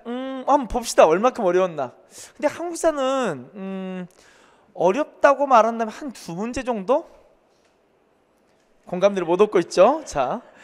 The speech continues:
그리고 특히나 여러-, 혹시 저하고 동영 모의고사를 봤던 학생들이라면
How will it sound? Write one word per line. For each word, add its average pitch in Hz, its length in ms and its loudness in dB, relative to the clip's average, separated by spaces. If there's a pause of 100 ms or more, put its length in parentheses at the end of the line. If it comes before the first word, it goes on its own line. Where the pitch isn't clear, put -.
(160)
그리고 254 200 -4
특히나 294 340 -4
여러-, 220 160 -4 (400)
혹시 269 560 -6
저하고 214 320 2
동영 220 360 -4
모의고사를 202 460 0
봤던 170 260 -2
학생들이라면 180 640 -6